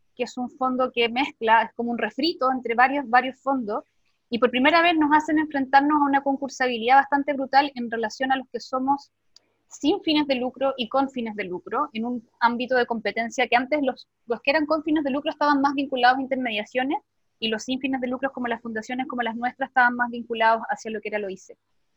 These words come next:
Eh, entonces empezó una, una competencia muy dura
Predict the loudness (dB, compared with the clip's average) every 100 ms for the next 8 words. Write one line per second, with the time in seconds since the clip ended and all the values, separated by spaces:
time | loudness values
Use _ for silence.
0 | _ _ _ 0 2 2 0 -2 -2 0
1 | -2 0 2 2 -2 -8 -6 -6 -4 0
2 | 2 4 6 8 6 4 2 -2 -2 -2
3 | -2 -4 -2 4 4 4 0 0 2 4